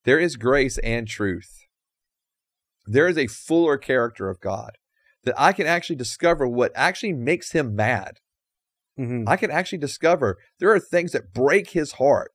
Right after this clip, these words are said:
Speaker 2: So he has, like, more of a personality to you now.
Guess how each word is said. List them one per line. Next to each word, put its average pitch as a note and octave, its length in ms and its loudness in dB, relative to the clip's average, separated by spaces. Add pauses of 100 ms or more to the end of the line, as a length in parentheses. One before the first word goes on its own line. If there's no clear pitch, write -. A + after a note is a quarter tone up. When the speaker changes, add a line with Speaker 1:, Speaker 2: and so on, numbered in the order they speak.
(260)
Speaker 2:
So F#3+ 160 -2
he F#3 140 -2
has, F#3 260 -2
like, D3+ 160 -2
more C#3+ 320 -2
of B2+ 80 -4
a A#2+ 80 -4
personality A#2+ 960 -6
to A#2 100 -12
you G#2+ 180 -10
now. C#3+ 280 -12